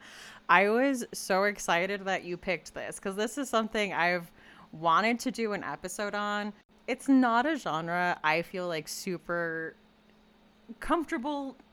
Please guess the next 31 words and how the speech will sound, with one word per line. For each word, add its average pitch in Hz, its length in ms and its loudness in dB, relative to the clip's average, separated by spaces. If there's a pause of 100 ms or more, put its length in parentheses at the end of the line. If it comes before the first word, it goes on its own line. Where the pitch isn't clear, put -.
not 330 160 6
necessarily 220 800 2
in, 185 400 2
but 170 160 -2
I 165 140 2
don't - 580 -8 (640)
feel 185 540 -2
like 165 440 0
I'm 160 500 0 (140)
necessarily 165 800 -6
an 165 140 -8
expert - 960 -8
<laughs> - 1160 0
in 220 160 0
it 226 240 2
or, 185 140 -4
like, 180 260 -4
any 180 180 -2
kind 180 260 2
of 175 120 0
a 175 80 0
genre 160 440 0
buff 170 260 2
to 180 120 -4
talk 156 300 -4
about 170 280 2
it 165 100 -2
with 175 200 0
any, 165 580 -4
like, 165 280 -6
authority. 175 920 -6